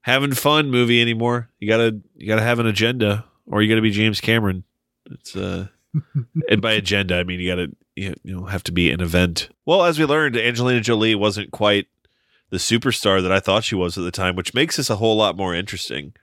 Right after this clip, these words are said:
Speaker 1: Uh, Girl Interrupted would come out the next month, and she would go on to win the Academy Award for that. And, uh, yeah, I mean, joking aside, this movie's very fucking by the books, paint by numbers type shit, but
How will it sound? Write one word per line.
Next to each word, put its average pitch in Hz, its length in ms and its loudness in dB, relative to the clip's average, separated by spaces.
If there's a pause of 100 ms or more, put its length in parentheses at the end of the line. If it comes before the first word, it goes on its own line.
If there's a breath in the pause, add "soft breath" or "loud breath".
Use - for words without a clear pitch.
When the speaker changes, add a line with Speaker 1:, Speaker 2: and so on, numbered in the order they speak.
(420 soft breath)
Speaker 1:
Uh, 80 440 2 (720)
Girl 101 220 2
Interrupted 95 440 0
would 92 120 -4
come 92 160 -4
out 92 140 2
the 92 80 -4
next 90 260 -2
month, 90 340 -2
and 82 220 -6
she - 140 -4
would 80 120 -4
go 85 140 0
on 80 140 0
to 82 60 -4
win 82 140 -2
the 85 100 0
Academy 82 380 0
Award 80 340 -2
for 85 100 -4
that. 87 280 0 (680 loud breath)
And, 80 360 -4
uh, 73 560 2
yeah, 113 440 -2
I 107 60 -8
mean, 113 200 -4
joking 120 340 -2
aside, 117 480 2
this 101 160 -6
movie's 110 360 2
very 104 480 2
fucking 95 640 -4 (400)
by 104 220 2
the 101 80 -2
books, 98 320 0
paint 104 260 -4
by 95 140 0
numbers 98 360 -2
type 101 200 0
shit, 117 320 0
but 90 280 -2